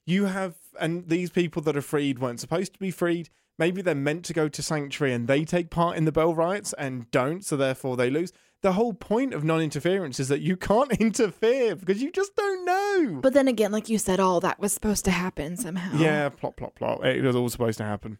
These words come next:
Speaker 2: Um, also in that scene was
Speaker 1: Yeah.
Speaker 2: Pedro dr-, grabs his phone. It's like, okay, so they let Pedro just keep his phone, I guess.
Speaker 1: Yeah, <laughs> apparently that's fine.
Speaker 2: It's just in his back pocket.
Speaker 1: Hmm. I did love the moment with Rios and all of them, and he just feels like,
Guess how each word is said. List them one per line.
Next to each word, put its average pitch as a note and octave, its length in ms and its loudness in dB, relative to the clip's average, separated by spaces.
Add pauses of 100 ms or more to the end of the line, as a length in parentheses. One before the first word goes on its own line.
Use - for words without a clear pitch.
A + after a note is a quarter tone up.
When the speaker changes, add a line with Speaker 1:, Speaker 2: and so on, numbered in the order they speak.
Speaker 2:
Um, F#3 220 2
also G3 340 2
in F#3+ 100 4
that F3 180 -2
scene E3+ 320 -2
was D#3 300 0
Speaker 1:
Yeah. - 120 -8
Speaker 2:
Pedro E3+ 360 4
dr-, - 300 -6
grabs D#3+ 280 4
his D3+ 160 -6
phone. C#3 360 0
It's D#3 160 -2
like, - 180 0
okay, F#3 220 2
so - 120 -2
they E3 100 6
let F3 200 2
Pedro F3 340 2
just F3 260 -8
keep G3+ 180 2
his - 160 0
phone, F#3 540 0 (140)
I F3 140 0
guess. E3 440 4 (160)
Speaker 1:
Yeah, A#3+ 60 6 (100)
<laughs> - 0 -
apparently C#3+ 540 0
that's C3 260 -2
fine. A2+ 360 -4
Speaker 2:
It's G3+ 80 -4
just G#3 180 0
in A3 60 4
his G#3+ 120 0
back G#3 260 2
pocket. E3 580 -2 (100)
Speaker 1:
Hmm. A2+ 360 0 (380)
I D3+ 100 8
did F3 200 0
love D3 180 2
the B2+ 120 2
moment G2+ 340 -2
with G#2 140 -6
Rios G#2 360 0
and G#2+ 280 -10
all A2+ 260 -2
of G2+ 80 -8
them, G2+ 320 -6
and G2+ 240 -14 (220)
he A#2+ 460 2
just A2 280 -14
feels A#2 260 -4
like, A2 140 -10